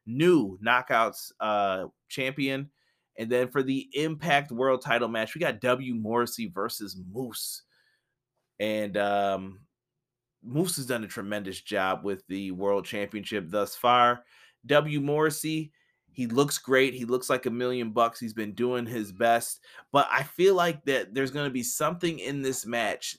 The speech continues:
that cheats W Morrissey out of getting his opportunity. Will he be world champ? I think if he sticks around long enough, I could see it happening. But right now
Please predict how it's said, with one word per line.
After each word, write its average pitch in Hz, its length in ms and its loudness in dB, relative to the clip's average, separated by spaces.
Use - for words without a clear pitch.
that 101 340 0
cheats 175 420 -6
W 127 380 -2
Morrissey 113 680 -4
out 107 180 -2
of 98 100 -10
getting 101 240 -6
his 101 180 -10
opportunity. 85 800 -6
Will 151 160 4
he 202 100 0
be 185 140 -2
world 180 280 2
champ? 196 320 -2
I - 80 4
think 156 180 -2
if 143 60 0
he 139 80 -2
sticks 151 300 -2
around 135 320 6
long 113 220 2
enough, 113 220 0
I 98 80 2
could 98 160 -10
see 104 200 -2
it 95 80 -2
happening. 98 440 0
But 107 240 0
right 131 300 2
now 156 480 0